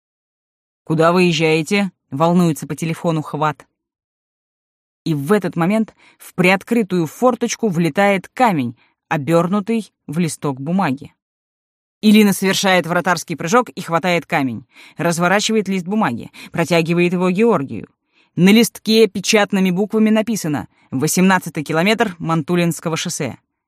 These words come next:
Час пятнадцать. Проговоритесь братьям Хватом, не жить Аглае Тихоновне».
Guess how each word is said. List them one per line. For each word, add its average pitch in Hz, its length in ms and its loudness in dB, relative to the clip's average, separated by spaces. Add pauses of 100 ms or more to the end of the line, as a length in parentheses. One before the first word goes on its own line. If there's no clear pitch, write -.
(280)
Час 175 320 0
пятнадцать. - 840 -4 (580)
Проговоритесь 175 680 0
братьям 180 520 -2
Хватом, 160 720 -2 (320)
не 170 240 0
жить 202 260 0
Аглае 143 440 -2
Тихоновне». 135 640 -6